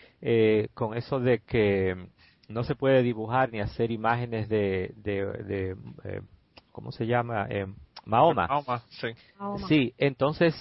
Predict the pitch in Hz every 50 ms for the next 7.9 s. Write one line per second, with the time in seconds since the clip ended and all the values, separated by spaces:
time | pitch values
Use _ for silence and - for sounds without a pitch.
0 | - - - 143 135 131 127 123 - 131 127 147 - 190 180 - 190 - 185 185
1 | 214 220 202 - 170 160 175 185 190 214 226 196 127 - 147 139 147 165 175 180
2 | 175 170 170 175 196 208 190 147 120 - - 127 127 135 - _ - 165 170 175
3 | 196 190 - 190 190 185 180 180 180 170 - 165 151 151 147 143 135 - - 135
4 | 131 131 143 170 196 208 180 156 139 127 123 131 131 127 120 - - 185 190 -
5 | - - 123 117 113 110 - - 110 110 123 127 120 120 - - 143 151 180 170
6 | 147 - - 107 107 - - - - - - - - - - - - 147 147 147
7 | 143 131 127 143 131 131 127 131 127 - 143 131 123 - 131 131 127 127